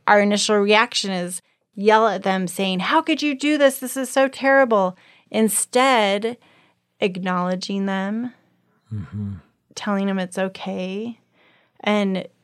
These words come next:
Speaker 1: showing, not blaming them, because they're usually younger. And so otherwise, their shame,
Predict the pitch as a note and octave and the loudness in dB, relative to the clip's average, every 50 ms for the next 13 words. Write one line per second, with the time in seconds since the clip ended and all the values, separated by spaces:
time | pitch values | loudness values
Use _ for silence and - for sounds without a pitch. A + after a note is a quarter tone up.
0 | _ _ _ - - - - A3+ A3 A3 A3 G#3+ G#3+ G#3+ G#3+ G#3 G3 - - - | _ _ _ -8 -4 2 4 4 4 4 2 0 0 -2 -2 -4 -4 -6 -10 -14
1 | _ _ _ _ - G#3 G#3+ G#3+ G#3+ G#3 G3+ G3+ - F#3 F3 - F#3 F3+ F#3+ F#3 | _ _ _ _ -6 -2 2 4 4 4 4 2 -2 -8 -10 -8 -6 -4 -2 -2
2 | F#3 F#3 F#3+ G3+ G#3 G#3 G3+ G3+ G3 G3 G3 G3+ G#3 A3+ B3 B3 A3+ _ _ _ | 0 0 0 0 0 0 0 0 -2 -2 -2 -2 -4 -4 -4 -6 -8 _ _ _
3 | _ _ _ _ _ _ _ _ _ - - - B3+ B3 A#3 A3+ - - - - | _ _ _ _ _ _ _ _ _ -16 -6 -4 -2 -2 -2 -4 -10 -14 -18 -18
4 | - G#3 G3+ A3 A3 A3+ A3 - - G#3+ A3 A3+ G#3 G#3+ G3+ G3 F#3+ F#3 F#3 - | -16 -6 -2 0 2 2 0 -2 -2 -2 -2 -2 -2 -2 -2 -2 -4 -6 -8 -10
5 | _ - - F#3+ F#3 G#3 G#3 G#3+ G#3 F#3+ F#3+ - - - - - _ _ _ _ | _ -14 -10 -6 -4 -2 -2 -2 -2 -2 -2 -4 -4 -6 -8 -12 _ _ _ _
6 | - G3+ G3 F#3+ F#3 F3+ F3+ F3+ - - - - - - - G#3+ G3+ G3 F#3+ - | -8 -6 -4 -4 -4 -6 -6 -8 -12 -16 -20 -18 -8 0 2 2 4 2 0 -2
7 | - _ _ _ _ _ _ _ _ _ _ _ _ - G3+ A3+ A3+ A3+ G#3+ G3+ | -8 _ _ _ _ _ _ _ _ _ _ _ _ 0 2 4 6 6 6 6
8 | G3 G3 F#3 - - - F#3 F3+ G3+ G#3 A3+ A#3+ A#3 - - A3 F#3+ F#3 F#3 F#3+ | 4 2 0 -6 -10 -12 -6 -2 2 4 4 4 2 0 0 -2 -2 -2 -2 -4
9 | F#3+ G3 G3 | -4 -6 -6